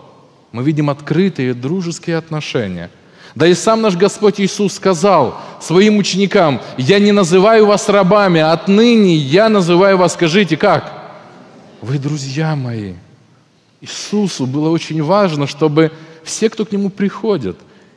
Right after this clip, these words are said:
не приходили из страха или из-за корысти, но чтобы они приходили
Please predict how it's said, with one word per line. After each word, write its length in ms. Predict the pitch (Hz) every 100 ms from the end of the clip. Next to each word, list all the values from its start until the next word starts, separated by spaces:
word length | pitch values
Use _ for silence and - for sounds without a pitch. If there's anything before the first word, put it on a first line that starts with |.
| _
не 140 | 147
приходили 560 | 151 170 180 170 220 185
из 320 | 147 147 143
страха 840 | - - - 151 151 131 - 113 - - - _ _ _ -
или 200 | 143 156
из-за 260 | 143 135
корысти, 720 | 143 - 170 160 147 - 127 120 - _ _ _ _
но 60 | -
чтобы 260 | - 147 143
они 120 | 139
приходили 760 | 139 135 139 139 190 165 117